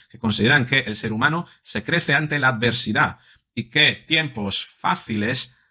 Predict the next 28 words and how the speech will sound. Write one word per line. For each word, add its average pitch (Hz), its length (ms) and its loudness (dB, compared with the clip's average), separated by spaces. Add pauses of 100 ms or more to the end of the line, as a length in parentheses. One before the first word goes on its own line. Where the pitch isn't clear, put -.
(240)
hacen 147 760 -2
hombres 127 440 -2
blandos, 117 580 0
mientras 92 240 -8
que - 80 -20
tiempos 95 320 -6
difíciles 123 580 -2 (140)
hacen 127 460 -2
hombres 104 360 -2
fuertes, - 640 -6
¿no? 117 180 -2 (200)
Por 98 80 -8
tanto, 123 160 0
si 101 160 0
queremos 110 640 -2 (340)
crear - 640 0
realmente, 107 640 -4
si 98 120 -8
queremos 123 300 -4
ser 135 140 0
fuertes 127 500 -2
y 113 60 -6
tener 110 260 0
la 104 140 -2
rienda 104 360 2
de 104 100 0
nuestra 107 280 -2
vida, 143 360 0